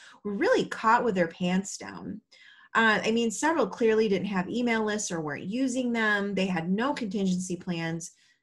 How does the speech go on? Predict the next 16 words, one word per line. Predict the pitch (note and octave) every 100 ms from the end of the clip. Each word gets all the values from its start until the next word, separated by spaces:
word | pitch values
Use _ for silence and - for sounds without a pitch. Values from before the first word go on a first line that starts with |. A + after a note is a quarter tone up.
| _
no | E3+ F3+ F#3 A#3 C4+
diversification | C4 B3+ G3+ - F#3+ F#3 F3 F#3 - F3
strategies, | F3+ - E3 E3 E3 F#3 E3+ D#3+ D#3+ D#3+ - _ - - -
um, | F3+ E3+ D3+ E3 F#3 - -
difficulties | G#3 C4+ B3+ B3 A3 F#3+
with | E3+ D#3+ F#3
marketing, | A3 B3 B3 A#3+ A#3+ A3+ A3 G#3+ G#3 G3+ F#3+ - _
um, | E3+ F3 -
the | C3
relationship | C3+ A#3 B3+ C4 - A3+
building | A3 A3 G#3+
wasn't | G#3 G3+ F#3+
happening. | F#3+ F#3+ G3 G#3 G3+ G3 F#3+ G3 - - - - -
And | G3 G#3
they | G3+
just, | F#3 B3+ D4+ D4+